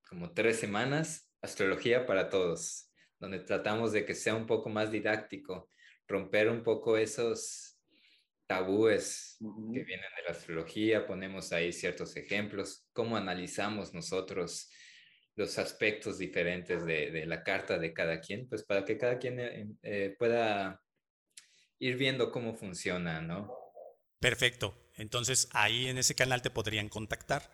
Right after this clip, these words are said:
Speaker 3: en caso de que quieran algún tipo de asesoría o de ayuda con las herramientas que hemos platicado.
Speaker 1: Ahí está mi, mi correo.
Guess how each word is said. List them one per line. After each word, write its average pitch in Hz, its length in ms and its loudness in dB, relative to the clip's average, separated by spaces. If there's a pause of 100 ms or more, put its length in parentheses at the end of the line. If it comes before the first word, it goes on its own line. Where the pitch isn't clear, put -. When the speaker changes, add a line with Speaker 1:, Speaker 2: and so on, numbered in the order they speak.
(200)
Speaker 3:
en 113 140 -6
caso 143 640 4
de 107 160 0
que 113 100 -4
quieran 123 240 4
algún 113 220 0
tipo - 180 -4
de 107 80 2
asesoría 147 480 2 (180)
o 113 160 2
de 113 100 6
ayuda 113 580 2 (160)
con 104 540 -2
las 101 160 2
herramientas 107 440 0
que - 80 -4
hemos 107 160 -4
platicado. 113 480 -2 (680)
Speaker 1:
Ahí 120 120 6
está 131 180 2
mi, 107 180 0
mi 95 240 -4
correo. 143 640 4